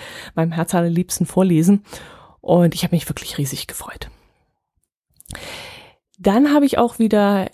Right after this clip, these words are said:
äh, mal in die iTunes-Rezensionen geschaut und da stand dann folgender Kommentar vom Gerhard. "Dottis kleiner Podcast zwischen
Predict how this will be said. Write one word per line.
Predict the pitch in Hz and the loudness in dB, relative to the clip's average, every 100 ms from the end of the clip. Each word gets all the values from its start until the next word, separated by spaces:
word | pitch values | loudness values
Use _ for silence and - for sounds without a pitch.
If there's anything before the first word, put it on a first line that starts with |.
| - | -2
äh, | 190 185 175 190 | 2 2 2 0
mal | 185 180 175 175 | -2 0 0 0
in | 175 175 | 0 0
die | 165 156 | 0 -2
iTunes-Rezensionen | 151 202 320 330 294 294 311 285 285 311 | -2 0 2 0 0 0 2 2 2 2
geschaut | 311 - 269 381 - - - _ - | 0 0 0 -2 -4 -20 -20 _ -2
und | 208 226 233 196 | 4 4 4 4
da | 185 226 | 2 2
stand | - 202 226 220 | 0 0 0 2
dann | 190 190 | 0 0
folgender | - 196 233 214 | 2 4 4 0
Kommentar | - 185 180 165 156 | -2 -2 0 -2 -6
vom | - 202 - _ | -2 -4 -4 _
Gerhard. | 156 160 156 156 - - _ _ - - - - - _ _ _ _ - | -2 -2 0 -4 -6 -20 _ _ -20 -20 -20 -20 -20 _ _ _ _ 0
"Dottis | 220 - 330 - | 2 4 2 2
kleiner | - 196 190 165 | 0 4 4 2
Podcast | 208 233 - 254 262 - | 0 -4 -2 -2 -2 -4
zwischen | 196 202 175 | -2 -2 -2